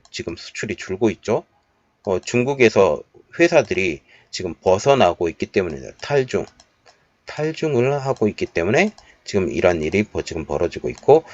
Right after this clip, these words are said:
지금 펀드 자금도 들어가는 거, 특히 첨단 자금, 첨단 쪽으로 펀드 자금이 들어가는 것을 막으면서 중국의 첨단 산업에 대한 투자를 하지 못하게 되면 어떤 일이 벌어지냐?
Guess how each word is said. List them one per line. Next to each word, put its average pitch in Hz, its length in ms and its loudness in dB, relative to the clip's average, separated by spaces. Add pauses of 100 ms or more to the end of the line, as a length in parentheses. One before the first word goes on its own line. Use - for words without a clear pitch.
(200)
지금 87 600 -2
펀드 185 360 2
자금도 90 460 2
들어가는 73 440 -4
거, - 160 -12 (560)
특히 117 240 -6
첨단 156 440 2
자금, 123 400 4
첨단 151 380 0
쪽으로 104 260 0
펀드 123 280 -4
자금이 95 380 0
들어가는 90 420 -2
것을 139 380 2 (280)
막으면서 92 800 2 (380)
중국의 165 420 4
첨단 180 580 2
산업에 165 440 2
대한 120 420 4
투자를 139 380 0
하지 127 180 -2
못하게 104 400 0
되면 92 400 0
어떤 113 320 4
일이 107 160 0
벌어지냐? 95 600 0